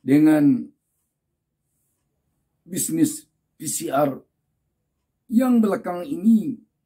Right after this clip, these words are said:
persyaratan harus P C R untuk naik pesawat terbang cukup heboh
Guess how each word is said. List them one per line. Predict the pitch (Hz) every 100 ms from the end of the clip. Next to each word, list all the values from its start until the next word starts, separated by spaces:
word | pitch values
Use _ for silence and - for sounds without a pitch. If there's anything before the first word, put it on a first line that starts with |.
| _ _ _ _ _ _ _ _ _ _ _ _ _ _ _ _ _ -
persyaratan | 151 - 170 147 147 190 208 202 147 135 - _ _ _ _ _ 226
harus | 160 165 -
P | -
C | - - 214
R | 175 139 - _ _ _ _ _ _ _
untuk | 165 160 202 190
naik | 143 156 208 190 -
pesawat | 135 139 139 156 175 -
terbang | 135 135 147 170 170 - _ _ _ _ _ _ _ _ _ _ _ _ -
cukup | 226 220 - 294 - _ _ _ _ _ _ _ _ _ _ _ _ _ _ _ _ _ _ _ _ -
heboh | 175 117 190 143 -